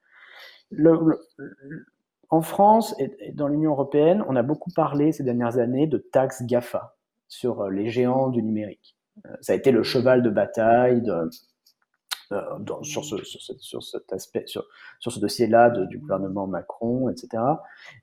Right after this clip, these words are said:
Euh, la taxe gafa rapporte de l'ordre de trois cents,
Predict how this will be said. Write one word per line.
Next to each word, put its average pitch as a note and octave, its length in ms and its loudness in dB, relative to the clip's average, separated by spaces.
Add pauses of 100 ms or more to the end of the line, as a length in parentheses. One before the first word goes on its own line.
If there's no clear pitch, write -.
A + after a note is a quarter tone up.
(120)
Euh, G#2+ 260 4 (460)
la C3+ 140 6
taxe E3 340 4
gafa E3 640 6
rapporte D3 460 2
de C3+ 80 4
l'ordre C#3+ 280 6
de A#2+ 60 2
trois C#3 300 -2
cents, D#3 640 -6